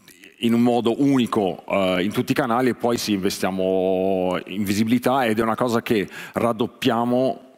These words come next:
quasi ogni anno, con le crescite abbiamo raddoppiato ogni anno, quindi è una cosa che ci crediamo moltissimo e siamo arrivati a un awareness sopra gli ottanta per cento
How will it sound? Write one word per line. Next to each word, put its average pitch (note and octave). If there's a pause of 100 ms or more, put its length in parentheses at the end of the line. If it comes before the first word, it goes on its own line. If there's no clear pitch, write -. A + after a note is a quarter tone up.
(160)
quasi A2+
ogni A2+
anno, A2
con B2
le A#2
crescite B2+
abbiamo G#2
raddoppiato G#2
ogni F#2+
anno, E2
quindi F#2+
è -
una F2+
cosa F#2
che D#2
ci -
crediamo F#2
moltissimo F#2+ (360)
e -
siamo F2+
arrivati F#2
a G2+
un G2
awareness F#2+
sopra F2
gli F#2
ottanta F2+
per F2+
cento F2